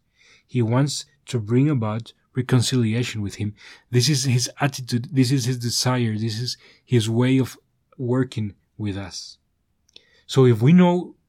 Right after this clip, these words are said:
that God wants to restore and save us, how much should we also want to turn to him?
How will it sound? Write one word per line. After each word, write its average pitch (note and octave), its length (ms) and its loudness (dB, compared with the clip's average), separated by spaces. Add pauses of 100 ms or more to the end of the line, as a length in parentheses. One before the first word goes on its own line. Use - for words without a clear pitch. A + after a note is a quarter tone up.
(120)
that A2 160 -6
God A#2+ 180 -4
wants C3 300 -2
to - 120 -10
restore A2 680 -6
and F#2+ 120 -6
save G#2 320 -6
us, - 300 -18 (340)
how - 260 -4
much B2+ 460 -6 (240)
should A#2+ 200 -6
we A2+ 140 0
also A2+ 300 -4
want G#2+ 300 -4
to - 100 -16
turn G2+ 220 -4
to - 120 -10
him? B2+ 320 -8